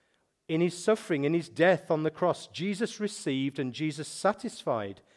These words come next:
God's just wrath against our sins so that we might go free. The Lord Jesus would pay the price in our place.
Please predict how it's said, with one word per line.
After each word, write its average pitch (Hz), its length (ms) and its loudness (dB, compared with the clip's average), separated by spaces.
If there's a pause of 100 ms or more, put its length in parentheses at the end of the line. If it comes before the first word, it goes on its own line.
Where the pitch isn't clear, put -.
(220)
God's 147 340 2
just - 480 -4
wrath 160 400 2
against 143 420 -2
our 170 280 0
sins 117 680 -6 (320)
so 143 220 -2
that 135 140 -2
we 127 180 -4
might 117 260 -4
go 113 140 -6
free. 98 340 -10 (1300)
The 135 100 0
Lord 156 340 4
Jesus 156 500 -4
would 117 140 -10
pay 131 240 0
the 131 100 -4
price - 600 -6 (400)
in 113 400 -8 (180)
our 107 400 -8 (140)
place. - 580 -16